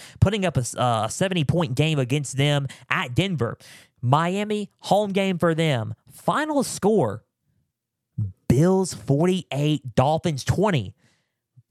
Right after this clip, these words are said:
Final score again, I will repeat that. Bills forty-eight, Dolphins twenty.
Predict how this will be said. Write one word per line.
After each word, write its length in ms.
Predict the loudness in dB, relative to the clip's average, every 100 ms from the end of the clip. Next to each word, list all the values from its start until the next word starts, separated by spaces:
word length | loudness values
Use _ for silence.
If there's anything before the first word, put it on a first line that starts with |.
| 0
Final 260 | 2 0
score 320 | -2 -2 0
again, 300 | -2 -2 -2
I 100 | -2
will 180 | -2 -2
repeat 580 | 0 0 0 0 0 -2
that. 360 | -2 -2 -8 -16 _ -2
Bills 380 | 0 2 0 0
forty-eight, 720 | 0 0 0 0 0 -2 -4 _ -8 -2
Dolphins 560 | 0 0 -4 -6 -4
twenty. 460 | -6 -2 -2 -2